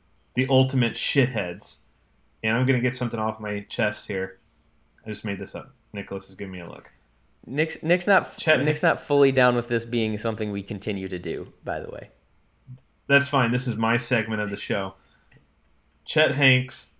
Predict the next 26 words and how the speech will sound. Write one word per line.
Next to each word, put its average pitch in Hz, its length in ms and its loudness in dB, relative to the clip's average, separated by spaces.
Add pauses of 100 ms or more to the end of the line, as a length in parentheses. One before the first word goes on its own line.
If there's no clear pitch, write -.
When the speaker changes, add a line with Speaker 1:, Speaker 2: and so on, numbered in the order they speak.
(180)
Speaker 1:
is 104 140 -2
garbage. 110 680 0 (520)
He's 104 180 -6
awful. 101 580 -2 (600)
Uh, 87 220 -8
he's 101 180 -12
annoying. 98 520 0 (360)
We 110 80 0
need 135 180 6
a 104 80 4
D 117 180 2
N 110 80 4
A 107 160 0
test. - 540 -6
There's 107 220 -2
no 123 220 4
way 120 180 4
that 104 180 -2
he's 107 200 -6
the 104 80 -4
son 113 300 -4
of 98 160 -8
Tom 110 360 -4
Hanks, 104 460 -8
America's 107 480 -2
sweetheart, 107 600 -4